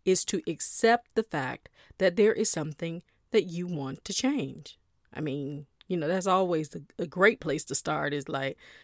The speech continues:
"Do I really want to stay like this? Or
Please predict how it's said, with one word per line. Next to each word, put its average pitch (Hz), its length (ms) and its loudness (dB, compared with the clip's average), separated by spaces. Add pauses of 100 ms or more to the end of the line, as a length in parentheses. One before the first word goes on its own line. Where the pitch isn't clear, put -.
(140)
"Do 196 320 4
I 190 100 6
really 185 480 2
want 165 520 -8
to 214 240 -4
stay 214 480 2
like 392 280 -2
this? 427 380 2
Or 415 240 0